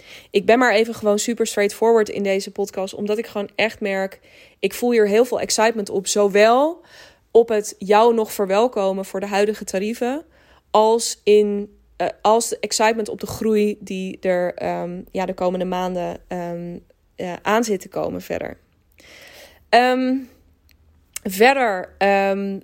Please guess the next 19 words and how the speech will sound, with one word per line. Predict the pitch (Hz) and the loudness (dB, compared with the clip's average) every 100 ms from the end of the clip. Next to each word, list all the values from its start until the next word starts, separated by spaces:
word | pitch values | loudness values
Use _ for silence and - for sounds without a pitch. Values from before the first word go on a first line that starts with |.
| - | -10
geldt | - 226 220 214 - | 0 4 4 2 0
dat | 208 202 202 - | 2 2 0 -4
de | 190 | -4
vip-dagen | - 262 254 254 262 262 285 320 | 2 2 2 0 0 -4 -6 -8
komend | - 240 240 233 | -2 0 0 0
jaar, | 220 220 233 - | 0 0 -4 -6
die | 196 208 208 | -6 -4 -4
ik, | - 202 202 - | 0 0 0 -6
ehm, | 202 190 190 185 190 190 | -4 -2 -2 -4 -6 -10
die, | - 196 196 190 | -10 -8 -8 -6
die | 202 | -6
ik | 196 | -4
nu | 208 | -2
nog | 214 208 | 0 0
wel | 196 | -2
eens, | 190 - 190 | -4 -6 -4
eh, | 185 180 | -4 -4
doe, | 185 233 302 - - - - - _ - | 0 0 -2 -6 -20 -20 -20 -20 _ -2
eh, | 202 196 | 2 2